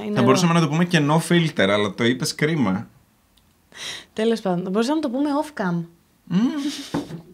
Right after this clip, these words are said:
Speaker 2: Τι είναι το off-cam; Πολύ ωραίο
Speaker 1: Είναι
Speaker 2: ακούγεται.
Speaker 1: μια πολύ ωραία εκπομπή στο YouTube από τη φίλη μου, την Black Velour, και το φίλο μου, τον Δημήτρη Κουάκιες, οι οποίοι είμαι, είμαι επόμενη καλεσμένη, έτσι μου έχουν πει.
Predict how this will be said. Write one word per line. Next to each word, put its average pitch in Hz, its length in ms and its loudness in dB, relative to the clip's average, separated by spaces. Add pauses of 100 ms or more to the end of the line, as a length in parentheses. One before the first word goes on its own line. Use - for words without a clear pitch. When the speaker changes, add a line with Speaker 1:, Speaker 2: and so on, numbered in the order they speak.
(720)
Speaker 2:
Τι 214 100 2
είναι 262 220 6
το 117 240 2
off-cam; 95 280 -2
Πολύ 135 240 0
ωραίο 196 60 0
Speaker 1:
Είναι 113 120 2
Speaker 2:
ακούγεται. 247 260 6
Speaker 1:
μια 320 160 6
πολύ 247 260 6
ωραία 269 120 8
εκπομπή 226 300 2
στο 240 180 0
YouTube 202 300 2
από 226 160 2
τη 196 120 -2
φίλη 185 240 2
μου, 220 80 2
την 220 160 0
Black 190 120 6 (140)
Velour, 185 240 6
και 214 120 2
το 190 100 2
φίλο 185 240 2
μου, 208 80 0
τον 196 120 0
Δημήτρη 175 340 4
Κουάκιες, 175 800 2
οι 208 40 0
οποίοι 208 220 2
είμαι, 240 160 2
είμαι 220 220 2
επόμενη 226 340 0
καλεσμένη, 180 720 0
έτσι 233 260 -4
μου 185 80 0
έχουν 185 320 0
πει. 220 500 6